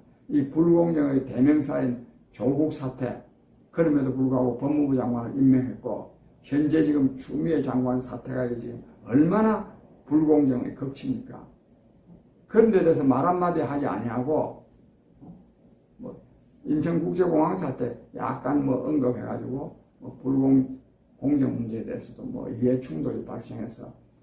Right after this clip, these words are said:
불평하는 사람들이 있다, 이런 식으로 석 지금 무마를 하던데,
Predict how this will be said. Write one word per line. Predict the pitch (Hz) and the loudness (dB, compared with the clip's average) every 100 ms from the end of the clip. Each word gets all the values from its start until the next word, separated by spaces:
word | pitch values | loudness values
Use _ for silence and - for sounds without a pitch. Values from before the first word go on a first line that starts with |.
| _ | _
불평하는 | 135 135 139 131 113 | -4 -2 0 -2 -4
사람들이 | 110 110 117 - | -6 -8 -6 -8
있다, | - - | -8 -2
이런 | 131 127 | 2 2
식으로 | - - - - - | 0 -8 -12 -16 -20
석 | _ - 104 120 | _ -8 -6 -4
지금 | - 127 117 - - _ _ _ _ _ _ _ - | -6 -10 -10 -12 -16 _ _ _ _ _ _ _ -10
무마를 | 110 117 120 120 | -4 -2 -2 -6
하던데, | - - - 113 - | -10 -12 -8 -10 -10